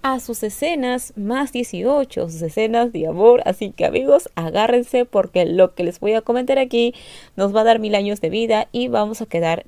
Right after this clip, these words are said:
en el suelo. Así que, diciendo esto, comenzamos con el video. Bueno, creo que la gran mayoría desea ver las escenas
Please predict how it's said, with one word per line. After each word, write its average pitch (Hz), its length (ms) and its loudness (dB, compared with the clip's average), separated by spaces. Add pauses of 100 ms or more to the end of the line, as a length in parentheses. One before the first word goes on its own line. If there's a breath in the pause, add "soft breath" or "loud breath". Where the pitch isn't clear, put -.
en 220 220 0
el 233 100 -2
suelo. 151 400 -2
Así 214 200 -4
que, 220 120 -4
diciendo 202 480 -4
esto, 196 440 -2
comenzamos 240 600 -6
con 180 180 -4
el 180 80 -2
video. 175 400 0 (680 soft breath)
Bueno, 226 360 2
creo 302 180 0
que 359 80 -2
la 254 100 2
gran 233 200 2
mayoría 220 340 0
desea 208 320 -2
ver 202 140 -2
las 208 160 -4
escenas 180 680 -2